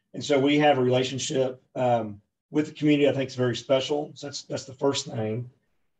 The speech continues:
Second thing I would say is we are truly a mission-driven organization. Um, every hospital in the country has a mission, a mission statement. Um, some hospitals put it up on the wall. Some of them put it in a binder that they pull out every now and then.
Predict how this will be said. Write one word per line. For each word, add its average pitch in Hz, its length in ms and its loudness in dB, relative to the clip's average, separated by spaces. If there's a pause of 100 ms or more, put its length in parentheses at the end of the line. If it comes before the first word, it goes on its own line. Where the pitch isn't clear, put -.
(140)
Second 196 320 0
thing 147 200 2
I 135 100 2
would 127 160 2
say 123 520 0
is 120 680 -2
we 151 180 6
are 143 80 4
truly 151 320 0
a 127 60 0
mission-driven 123 600 -4
organization. 117 720 -6 (840)
Um, 120 280 -2
every 147 240 2
hospital 147 380 2
in 131 60 0
the 123 100 -6
country 139 540 0
has 127 220 -4
a 117 40 -8
mission, 151 480 -2 (240)
a 139 40 -12
mission 120 260 -6
statement. 156 500 0 (600)
Um, 127 360 2
some 143 240 2
hospitals 135 720 0
put 143 180 -4
it 135 60 -2
up 131 140 0
on 131 120 -2
the 120 60 -4
wall. 139 560 2
Some 135 180 -6
of 131 80 -2
them 123 120 -6
put 139 160 0
it 127 60 -2
in 120 120 -6
a 110 40 -10
binder 135 560 -4
that 120 160 -10
they 117 120 -6
pull 131 240 -2
out 127 60 -2
every 123 140 -4
now 127 200 0
and 123 80 -2
then. 131 360 -4